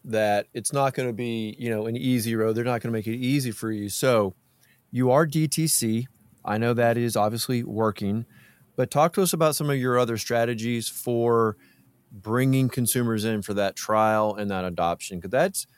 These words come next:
look, that's an issue for a lot of food and beverage brands. There, there are some great products out there that just, how do you cut through the noise?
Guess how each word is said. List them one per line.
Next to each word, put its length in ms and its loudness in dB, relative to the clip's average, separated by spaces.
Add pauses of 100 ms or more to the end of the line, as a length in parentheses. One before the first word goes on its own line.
(220)
look, 160 0
that's 180 2
an 100 4
issue 360 2
for 320 4
a 100 -4
lot 220 2
of 80 -4
food 140 0
and 100 -2
beverage 320 0
brands. 380 0
There, 180 -4
there 180 0
are 140 4
some 200 -6
great 280 -2
products 400 2
out 160 -2
there 220 -2
that 260 -2 (360)
just, 200 -6
how 140 0
do 60 0
you 60 0
cut 200 -2
through 100 0
the 80 0
noise? 500 -2